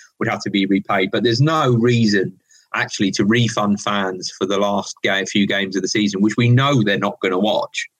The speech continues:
We know they're not gonna see them. So why is that money not being refunded to them? Um, that, that, that for me is the scandal.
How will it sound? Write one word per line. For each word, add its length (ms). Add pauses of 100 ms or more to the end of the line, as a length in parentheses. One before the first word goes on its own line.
(340)
We 80
know 240
they're 140
not 220
gonna 200
see 260
them. 280 (560)
So 240
why 280
is 160
that 180
money 240
not 180
being 180
refunded 520
to 180
them? 180 (280)
Um, 240
that, 240
that, 240
that 240
for 120
me 240
is 100
the 80
scandal. 460